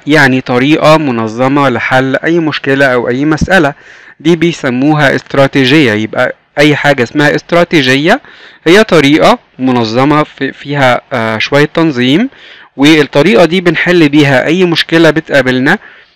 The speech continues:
أو أي مسألة ممكن نكون بناخدها مثلًا في الرياضيات أو في الحساب يعني.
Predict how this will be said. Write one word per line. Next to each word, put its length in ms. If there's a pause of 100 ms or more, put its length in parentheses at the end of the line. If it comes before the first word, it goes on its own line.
(200)
أو 180
أي 300
مسألة 540
ممكن 340
نكون 360
بناخدها 500
مثلًا 460
في 300
الرياضيات 680
أو 100
في 80
الحساب 500
يعني. 360